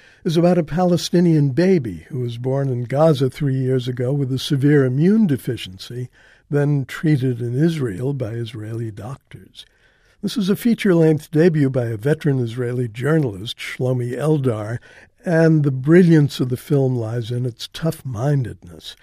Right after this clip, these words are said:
When the baby's mother hints ever so cautiously at her hostile feelings toward Israel and Jews,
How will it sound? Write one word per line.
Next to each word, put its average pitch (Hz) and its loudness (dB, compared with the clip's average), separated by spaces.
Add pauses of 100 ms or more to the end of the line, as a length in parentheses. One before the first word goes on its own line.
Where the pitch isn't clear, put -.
(300)
When 160 4
the 151 6
baby's 170 4
mother 143 6
hints 131 -2
ever 147 0
so 127 -2
cautiously 107 -4 (260)
at 127 -8
her 110 -8
hostile 127 -4
feelings 147 2
toward 117 -2
Israel 131 0
and 107 -4
Jews, 131 2